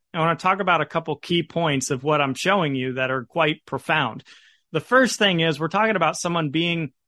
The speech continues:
a millionaire by age thirty-five, which is pretty impressive if you look at the stats on where most people are at, at age thirty-five. Number two is they could live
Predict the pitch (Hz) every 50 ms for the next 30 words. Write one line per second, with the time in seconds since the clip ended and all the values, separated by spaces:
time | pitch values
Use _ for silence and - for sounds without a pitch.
0 | _ - 143 147 147 147 165 202 220 214 185 165 151 143 143 143 143 147 135 -
1 | _ - - 143 143 151 - 190 160 160 175 160 135 - - - 156 156 160 160
2 | 151 - - 175 185 151 117 - - - 143 139 135 - 165 156 - - 214 214
3 | 208 202 185 160 151 - 190 185 180 170 - 135 120 117 120 127 - 143 131 135
4 | 139 139 - 139 - - 127 - - - 151 139 139 131 135 - - - - -
5 | 135 131 127 127 127 131 131 131 135 139 135 - - 147 131 135 135 123 120 123
6 | 123 131 - - - 127 123 131 131 127 123 - - 127 123 120 110 - 156 147
7 | 143 127 120 127 135 139 135 123 - - - 240 262 233 175 165 165 160 - -
8 | - - - - _ - 185 190 196 185 160 - _ - 160 180 226 247 214 -
9 | - - 220 247 302 302 226 190 165 160 151 151 147 147 143 -